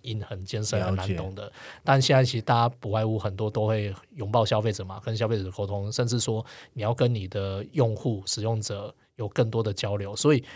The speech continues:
Speaker 1: 呃，像高通它就有这样一个计划，那不外乎就是会去跟这个，这个很多这个用户，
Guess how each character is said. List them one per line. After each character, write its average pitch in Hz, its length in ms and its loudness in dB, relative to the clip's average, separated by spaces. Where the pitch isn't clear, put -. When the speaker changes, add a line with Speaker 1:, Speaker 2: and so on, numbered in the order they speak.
Speaker 1:
呃， 113 240 0
像 120 520 4
高 120 160 2
通 120 200 4
它 117 120 4
就 117 300 2
有 123 240 -6
这 120 120 0
样 120 120 2
一 113 40 2
个 107 60 0
计 107 240 -4
划， 98 260 -2
那 104 300 -2
不 98 140 -12
外 113 160 0
乎 107 100 0
就 110 120 -2
是 101 500 -6
会 117 240 -2
去 107 320 -2
跟 110 320 -2
这 - 140 -12
个， 101 320 -2
这 117 100 -12
个 104 140 -4
很 98 160 -6
多 104 160 -4
这 110 100 -8
个 95 160 -8
用 123 180 -2
户， 110 280 -4